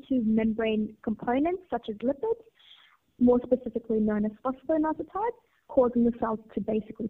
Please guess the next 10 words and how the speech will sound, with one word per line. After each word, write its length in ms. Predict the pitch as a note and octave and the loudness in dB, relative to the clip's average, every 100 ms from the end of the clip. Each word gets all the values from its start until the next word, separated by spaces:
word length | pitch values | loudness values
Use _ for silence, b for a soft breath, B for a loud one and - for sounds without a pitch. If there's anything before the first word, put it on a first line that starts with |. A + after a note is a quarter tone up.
| - | -2
pop, 240 | - - - _ _ _ | -2 -2 -6 _ _ _
resulting 440 | A#3 A3+ A3 G#3+ A3 | 0 2 2 0 -2
in 80 | A3 | -2
the 80 | |
release 300 | G#3+ G#3 G3+ G3 | -2 -4 -4 -6
of 60 | - | -6
intracellular 560 | G#3 - - G3+ G3 | -6 -8 -12 -10 -10
content. 440 | G3 G#3 G3+ A3 - _ _ _ b b b b - | -10 -12 -12 -14 -20 _ _ _ b b b b 0
So 340 | A#3+ A#3 A#3 A#3 - | 2 4 2 -2 0
basically, 640 | B3+ C4+ C#4 D4 C#4+ C#4+ | 2 4 4 4 4 4